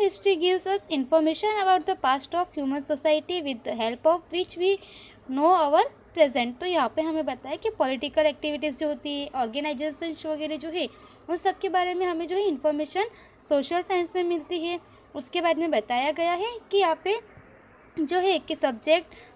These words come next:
जो है बाकी के subject जैसे history जो है हमें वो जो social science में है present and past उसके बारे में introduce करवाती है, जिससे कि हमें हमारे प्रेजे-, past के बारे में पता चलता है and हम present के बारे में information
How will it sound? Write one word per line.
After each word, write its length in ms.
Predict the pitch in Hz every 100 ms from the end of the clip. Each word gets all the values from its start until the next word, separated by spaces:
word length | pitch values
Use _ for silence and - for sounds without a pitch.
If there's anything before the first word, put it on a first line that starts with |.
| -
जो 60 | 370
है 60 |
बाकी 280 | 320 262 302
के 120 | 302
subject 360 | 320 320 269 311
जैसे 220 | 330 370
history 380 | 339 277 - 339
जो 120 | 311
है 120 | 381
हमें 340 | 381 349 359 359
वो 180 | 311 381 381 - - -
जो 100 | 339
social 420 | 330 285 330 339
science 400 | 370 339 349 349
में 140 | 359
है 220 | 359 381 320
present 580 | - 294 254 302 330
and 180 | 320 349
past 380 | - 285 302 -
उसके 240 | 320 349
बारे 220 | 339 339 339
में 120 | 339
introduce 500 | 262 277 277 311 -
करवाती 440 | 349 320 339 349
है, 160 | 370 320
जिससे 280 | 269 - 311
कि 120 | 359
हमें 220 | 339 349
हमारे 280 | 330 311 359
प्रेजे-, 480 | 359 - 254 233 - - - -
past 320 | 269 302 -
के 100 | 392
बारे 220 | 381 381
में 100 | 392
पता 300 | 370 330 359
चलता 320 | 359 370 339
है 220 | 381 370 392
and 80 |
हम 140 | 403 403
present 360 | 330 240 269 269
के 100 | 339
बारे 260 | 302 269
में 160 | 285 339
information 520 | 269 294 285 294